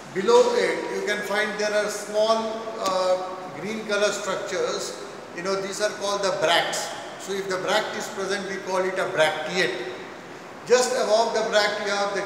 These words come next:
green color sepals. You know, the sepals are fused together. Uh, I am showing you. This is the, actually the sepal. They will, they are green in color. You can see here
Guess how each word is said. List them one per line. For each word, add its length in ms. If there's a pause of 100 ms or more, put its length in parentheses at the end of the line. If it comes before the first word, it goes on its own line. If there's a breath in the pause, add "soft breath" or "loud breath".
green 240
color 580
sepals. 680
You 60
know, 140
the 120
sepals 520
are 100 (120)
fused 300
together. 680 (440)
Uh, 260
I 40
am 140
showing 280
you. 320 (380)
This 180
is 120
the, 340
actually 340
the 100
sepal. 500
They 80
will, 300 (320)
they 100
are 60
green 280
in 160
color. 280
You 100
can 200
see 240
here 240